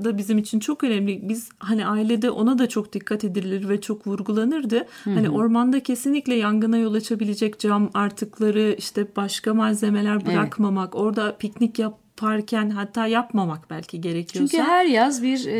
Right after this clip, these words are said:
Speaker 1: Evet.
Speaker 2: kurban veriliyor,
Speaker 1: Evet,
Speaker 2: değil mi?
Speaker 1: evet. Ve ormanlar hani kolay kolay yetişmiyor. Ülke
Speaker 2: Ya.
Speaker 1: için çok kıymetliler.
Speaker 2: Kolay mı? Kolay mı?
Speaker 1: Gerçekten.
Speaker 2: Bir ağaç ne kadar, e, yılda uzun
Speaker 1: Evet.
Speaker 2: bir sürede yetişiyor?
Speaker 1: Evet, o
Speaker 2: Kolay
Speaker 1: yüzden
Speaker 2: mı?
Speaker 1: onu da buradan vurgulamış olalım. Bu
Speaker 2: Evet,
Speaker 1: vesileyle,
Speaker 2: evet.
Speaker 1: e, gerçekten çok değerliler, iyi korumak gerekiyor.
Speaker 2: Kesinlikle.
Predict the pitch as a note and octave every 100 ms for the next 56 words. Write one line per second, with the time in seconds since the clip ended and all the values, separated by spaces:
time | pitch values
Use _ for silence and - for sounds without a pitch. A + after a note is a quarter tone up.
0 | A3 A3 A#3+ F#3 - - - - C4 G#3+
1 | A#3+ A#3+ A3+ G#3+ G3+ E3+ A3+ E3+ F3 B3
2 | B3 E3+ F3 - B3+ G3+ B3 B3+ C4+ C#4+
3 | C#4+ D4 C#4 G#3+ - A#3 A#3+ B3 B3+ B3
4 | A#3+ A#3 C4 B3+ - B3 B3 A3 E3 A#3+
5 | - A#3+ A#3+ A#3+ - C4 C4+ C4 - C#4
6 | F3+ F#3 C4+ D4 A#3+ G3+ - E3+ F#3 C4+
7 | B3+ A3+ A#3 C4 G#3 G#3 A#3+ - A3+ C#4
8 | C4+ A#3+ G#3+ F3 F3+ F3+ F3+ F#3 F#3+ E3
9 | F#3 F#3 F3 F#3 G#3 F#3+ F3+ - F3 E3
10 | D#3 D3+ - A3 G#3 - A#3 C#4 D4 D4
11 | C4+ B3+ C4+ B3+ B3 B3 A3 A#3+ A#3 D4+
12 | A3+ A3+ A#3 G3+ F#3 F#3 G3 A3+ F3 D#3+
13 | G#3+ C4+ A#3+ A#3 C4 C4 - G3+ A3 G#3
14 | G#3+ A3+ A3 G#3+ G#3 G#3 G#3+ A3 A#3 A3+
15 | A3 G3+ G3+ G#3 F#3 F3 F3 - - -
16 | - F#3+ - F3 E3+ E3 - C3